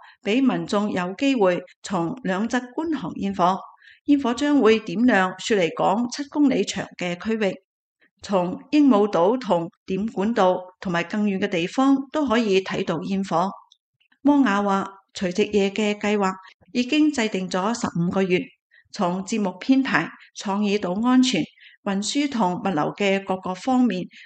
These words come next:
都花費咗數千個小時，超過一千名經過認證嘅人員共同努力，確保雪梨喺跨年夜綻放光彩。呢一場盛大活動將始於晚上七點三十分嘅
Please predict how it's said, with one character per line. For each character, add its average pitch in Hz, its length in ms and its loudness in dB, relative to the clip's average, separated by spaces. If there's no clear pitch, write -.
都 254 200 2
花 294 240 -4
費 196 240 -2
咗 180 380 0
數 196 260 -2
千 233 220 0
個 196 80 -2
小 170 240 -4
時， 190 160 -6
超 285 240 -2
過 214 320 2
一 269 140 -4
千 285 240 4
名 208 280 6
經 269 160 2
過 233 140 4
認 185 260 -2
證 202 140 0
嘅 202 140 -2
人 165 220 -2
員 170 200 -2
共 180 240 -6
同 180 220 -8
努 156 180 -2
力， 196 160 0
確 226 240 -6
保 226 200 2
雪 247 200 -2
梨 175 180 2
喺 180 300 0
跨 294 240 -6
年 175 240 -2
夜 180 280 0
綻 185 240 -6
放 180 260 -4
光 202 280 0
彩。 175 260 2
呢 - 560 -4
一 302 80 4
場 185 340 0
盛 175 240 -2
大 170 140 -4
活 180 160 -2
動 233 260 0
將 277 280 0
始 202 160 -2
於 220 420 0
晚 196 100 -2
上 196 240 -2
七 262 200 -4
點 180 200 -2
三 262 300 0
十 254 140 -4
分 220 280 -2
嘅 180 220 0